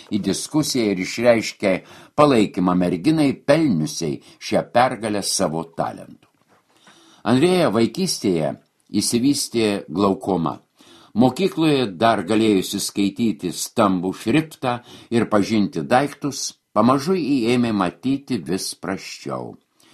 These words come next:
Patyrusi dvidešimt tris operacijas, šiuo metu ji turi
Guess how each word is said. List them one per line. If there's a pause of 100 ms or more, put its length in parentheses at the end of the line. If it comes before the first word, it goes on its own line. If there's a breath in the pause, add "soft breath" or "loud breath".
(960 soft breath)
Patyrusi
dvidešimt
tris
operacijas,
šiuo
metu
ji
turi